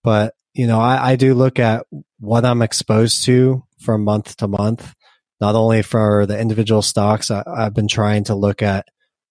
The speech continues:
secularly, how am I exposed? So it's like, I think I figured I was something like thirty-five percent exposed to stocks that would probably jump i-, if we get the covid vaccine.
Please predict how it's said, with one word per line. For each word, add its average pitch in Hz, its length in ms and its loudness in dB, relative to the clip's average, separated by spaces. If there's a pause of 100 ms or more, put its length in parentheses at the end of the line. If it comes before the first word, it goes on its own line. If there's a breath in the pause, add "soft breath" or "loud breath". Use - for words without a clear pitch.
(500)
secularly, 131 800 2
how 127 200 2
am 117 120 2
I 117 380 0 (100)
exposed? 127 840 0
So 104 380 0
it's - 200 -4
like, 101 400 -4 (1300 soft breath)
I 123 60 -2
think 135 160 0
I 127 80 2
figured 127 400 0
I 117 140 4
was 110 120 0
something 113 380 -2
like 110 220 0
thirty-five 131 520 0
percent 123 560 0 (720 loud breath)
exposed 123 800 -4
to 113 720 0 (840)
stocks 117 360 -2
that 120 100 2
would 113 120 0
probably 120 400 0
jump 117 320 -2
i-, - 160 -10 (140)
if 117 220 -4
we 117 80 0
get 117 100 0
the 107 100 -2
covid 104 340 -2
vaccine. 92 580 -10